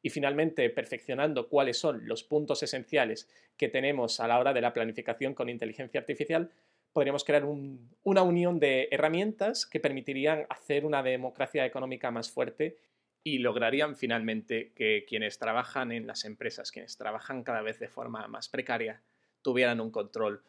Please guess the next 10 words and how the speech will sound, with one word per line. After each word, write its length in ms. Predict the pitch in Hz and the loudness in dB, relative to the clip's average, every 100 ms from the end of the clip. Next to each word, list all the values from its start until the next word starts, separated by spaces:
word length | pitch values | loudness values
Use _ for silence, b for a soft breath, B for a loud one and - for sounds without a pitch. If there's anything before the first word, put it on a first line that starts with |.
| _ | _
sobre 480 | - - 113 107 - | -10 -6 -4 -4 -4
cómo 320 | - 131 123 | 0 2 0
se 160 | - 127 | -2 -2
ha 60 | |
llegado 560 | 110 110 117 117 110 - | -2 0 0 0 -4 -4
a 140 | 110 110 | -2 -2
ese 260 | - 117 | -2 -6
modelo 300 | 110 110 104 | -6 -4 -6
económico, 580 | 110 110 104 110 107 117 _ _ | -6 -10 -10 -10 -10 -12 _ _
cambiándolo 680 | 175 170 127 131 123 127 | -4 -2 0 2 2 0